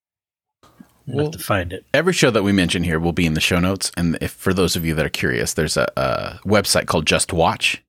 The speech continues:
Speaker 2: type in your favorite show. It'll tell you exactly where you can either purchase it or where it's gonna be streaming. And every show that we link in our show notes takes you to that website to show you where you can watch it. So if everyone's curious while they're listening. All right, Bonnie, number one.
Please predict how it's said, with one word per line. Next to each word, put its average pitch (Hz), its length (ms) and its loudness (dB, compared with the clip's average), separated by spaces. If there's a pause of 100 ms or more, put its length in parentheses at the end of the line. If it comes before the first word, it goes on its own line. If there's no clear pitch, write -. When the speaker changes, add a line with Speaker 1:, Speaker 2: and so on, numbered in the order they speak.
(120)
Speaker 2:
type 85 200 0
in 110 60 2
your 104 100 4
favorite 92 240 -2
show. 95 300 2
It'll 82 180 -4
tell 87 180 0
you 80 60 0
exactly 82 420 0
where 80 120 -4
you 73 80 -4
can 82 140 -6
either 76 160 -4
purchase - 380 0
it - 120 0
or 85 120 -4
where 78 120 0
it's - 120 -4
gonna 85 140 -4
be 78 80 -4
streaming. 95 460 0 (320)
And - 160 0
every 90 180 2
show 87 200 2
that 82 140 0
we 80 80 0
link 80 260 0
in 78 60 0
our 78 100 2
show - 180 0
notes 76 220 -2
takes - 340 -4
you 78 80 -6
to - 120 -4
that 69 140 0
website 69 500 -2
to 65 140 -4
show - 180 2
you 67 200 0 (260)
where 69 140 2
you 69 120 0
can 69 160 -4
watch - 240 -6
it. - 160 -10
So - 240 -4 (160)
if - 260 -16
everyone's 73 380 -2
curious - 380 -4
while - 100 0
they're 60 100 -6
listening. - 400 -8 (1700)
All 131 60 4
right, 113 80 2
Bonnie, 98 280 2 (200)
number 107 340 0
one. 90 460 2